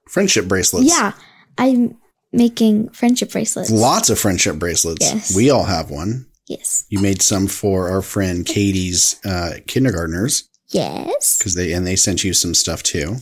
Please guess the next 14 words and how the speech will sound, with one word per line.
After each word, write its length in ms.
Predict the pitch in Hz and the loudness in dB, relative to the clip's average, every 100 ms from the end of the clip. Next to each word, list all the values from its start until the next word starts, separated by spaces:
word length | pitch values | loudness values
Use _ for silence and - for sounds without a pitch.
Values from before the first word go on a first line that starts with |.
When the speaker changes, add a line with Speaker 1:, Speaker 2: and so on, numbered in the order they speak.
| - _ | -12 _
Speaker 2:
Yes. 580 | 226 208 - - - - - - _ _ 90 | -4 -4 -6 -12 -10 -10 -14 -20 _ _ -4
Speaker 1:
Um, 520 | 90 82 80 87 - | -2 -2 -2 -4 -4
so 160 | - 120 | 0 2
you've 60 | 117 | 4
been 100 | 113 | 4
keeping 260 | 131 117 | 4 6
busy. 420 | 113 90 101 131 - _ _ | 6 4 2 -2 -6 _ _
Speaker 2:
Yeah. 260 | 247 196 185 | 0 0 0
Speaker 1:
You 120 | 98 | -2
bored? 400 | 95 98 107 113 _ _ - | 2 4 2 0 _ _ -8
Speaker 2:
A 60 | |
little 160 | 277 254 | -4 -2
bit. 220 | 127 - _ - | -4 -6 _ -4
Speaker 1:
Yeah. 340 | 95 87 85 | -2 -2 -4